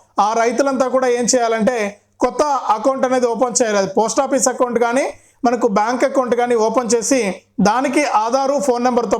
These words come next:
పాటుగా ఈ ఎన్పీసీఐ లింక్ కూడా చేసుకుంటే మీకు యొక్క డబ్బులు రావడానికి అవకాశం ఉంటుందని చెప్పేసి మన సీఎం చంద్రబాబు నాయుడు గారు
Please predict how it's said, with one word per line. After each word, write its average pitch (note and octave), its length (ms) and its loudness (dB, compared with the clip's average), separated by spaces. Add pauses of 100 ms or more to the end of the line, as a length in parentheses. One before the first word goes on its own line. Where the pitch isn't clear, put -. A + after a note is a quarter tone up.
పాటుగా A#3 320 0 (460)
ఈ - 20 4 (120)
ఎన్పీసీఐ C4+ 520 2
లింక్ A#3+ 260 -2
కూడా B3 140 0 (100)
చేసుకుంటే A#3+ 460 0 (400)
మీకు A#3 200 2
యొక్క B3 240 0
డబ్బులు A3+ 300 0
రావడానికి A#3+ 440 0
అవకాశం A3+ 400 0
ఉంటుందని G#3+ 360 0
చెప్పేసి A3+ 400 0 (400)
మన A3 100 2 (380)
సీఎం B3 320 2
చంద్రబాబు A#3 400 0
నాయుడు A3+ 220 0
గారు A#3 180 0